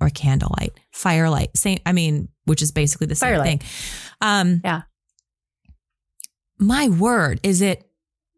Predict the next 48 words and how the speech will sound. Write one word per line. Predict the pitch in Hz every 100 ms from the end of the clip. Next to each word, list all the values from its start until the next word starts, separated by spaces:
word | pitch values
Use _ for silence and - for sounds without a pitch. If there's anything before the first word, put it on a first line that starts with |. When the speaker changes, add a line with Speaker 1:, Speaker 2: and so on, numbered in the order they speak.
| _ _ _ _ -
Speaker 1:
the | 208
way | 190 220
it | 269 208
hits | 214 -
your | 170 156 -
eyes, | 175 202 254 254 -
the | - 180
way | 190 196
it |
makes | 185 185 -
your | 165
rooms | 143 160 190 208 -
look, | 247 247 -
the |
way | 170 180
it | 165
makes | 175 - -
your | 135
skin | - - - 240 247 247
look, | 262 262 - - - - _ _ _ -
the | 180
vibe | 151 156 170 185 214
that | 202 185
it |
gives | 151 180 180
to | -
a | 196
place. | 220 208
I'm | 214
like, | 214
this | - 330 -
is | 539 -
why | 185
people | - 196 - 175
ha-, | - - 131
didn't | 156 160 208
used | 208
to | 240
have | 240 -
problems | 285 302 160 147
<laughs> |
during | 131 208 185
the | 175
winter, | 180 147 165 135 - - - -
because | 240 247 185
this | 143 147 160 320 453 - - -
is | 170 156 131 123 -
magic. | 135 139 160 220 254 214 - 143 - -